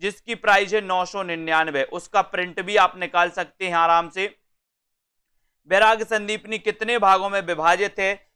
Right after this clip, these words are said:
ये दो सौ बावन का प्रश्न आपसे पूछा गया और आपका उत्तर है कि सर ये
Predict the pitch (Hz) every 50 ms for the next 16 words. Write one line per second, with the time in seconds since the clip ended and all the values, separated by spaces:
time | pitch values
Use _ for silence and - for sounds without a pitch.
0 | _ _ _ 180 190 185 - 196 196 190 - 208 185 151 156 160 165 175 185 208
1 | 226 220 - 220 208 208 208 196 185 - 180 185 175 170 - - 180 160 - 165
2 | 156 143 - 185 175 170 170 170 170 185 190 - _ _ _ _ - 165 170 170
3 | 170 - _ 185 170 160 151 - _ 180 175 175 151 160 160 - 175 160 165 156
4 | 139